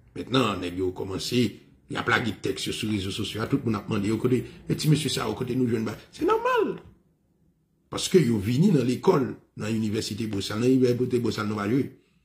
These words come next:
Nou la pou nou prepare yo. Non sèlman pou konprann, men nou bon baz met-, e, e, e metafizik anraje. Nou fò konprann dinamik metafizik la.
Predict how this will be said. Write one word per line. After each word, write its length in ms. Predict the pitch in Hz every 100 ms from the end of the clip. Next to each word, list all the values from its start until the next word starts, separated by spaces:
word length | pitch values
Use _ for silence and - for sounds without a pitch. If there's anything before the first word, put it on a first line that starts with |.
| _ _ _ _ _ 110
Nou 240 | 143 139
la 220 | 156 156
pou 80 | 151
nou 160 | 123 107
prepare 560 | - 160 156 151 117 135
yo. 240 | 127 - - _ _ _ _ _ _ _ _ - _ _ _ _
Non 160 | 113 151
sèlman 440 | - 151 127 135 123
pou 160 | 123
konprann, 460 | - 120 - 156 123 104 _ - - _ - - _ -
men 80 | 135
nou 80 | 175
bon 160 | 143 135 101 98
baz 300 | - 127 123
met-, 240 | 127 - - - -
e, 60 | 143
e, 140 | 139 131 - - -
e 80 | 110
metafizik 800 | 117 165 160 - 160 107 120 117
anraje. 380 | 110 101 139 - - - - - - - - - - - - 120
Nou 100 | -
fò 140 | 151 -
konprann 640 | 135 170 185 170 120 - - - - - - - -
dinamik 560 | 95 151 156 139 185 135
metafizik 500 | 120 98 95 104
la. 80 | 98